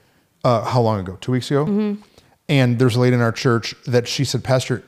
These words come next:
Speaker 1: or she told Rachel, "Pastor Trust should go get an I V."
Speaker 2: Right.
Speaker 1: And so I went into this I V place 'cause it was, like, two days before Easter and I couldn't talk. I felt like
Speaker 2: Right.
Speaker 1: garbage. And so I go and they give me an I V and they gave me a double bag,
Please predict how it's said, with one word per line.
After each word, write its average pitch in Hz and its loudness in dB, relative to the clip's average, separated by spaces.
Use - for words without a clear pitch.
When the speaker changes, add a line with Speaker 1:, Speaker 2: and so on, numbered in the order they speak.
Speaker 1:
or 131 2
she - -6
told 117 -2
Rachel, 110 -2
"Pastor 139 2
Trust 135 0
should 127 -10
go 123 2
get 117 -2
an 107 -4
I 107 -2
V." 98 -8
Speaker 2:
Right. 165 -6
Speaker 1:
And 143 -2
so 143 2
I 123 6
went 127 4
into 127 4
this - -2
I 120 2
V 127 2
place 120 2
'cause 139 0
it 165 6
was, 143 0
like, 127 2
two 170 2
days 147 4
before 117 0
Easter 123 -2
and 110 -4
I 107 -2
couldn't 110 -4
talk. 98 -2
I 98 -4
felt 110 -4
like 107 -4
Speaker 2:
Right. 170 0
Speaker 1:
garbage. 107 -6
And 143 2
so 139 2
I 120 4
go 131 4
and 131 2
they 120 2
give 120 -2
me 123 0
an 120 -2
I 113 -2
V 113 -4
and 110 -2
they 113 0
gave 127 4
me 131 2
a 104 2
double 113 2
bag, 92 -2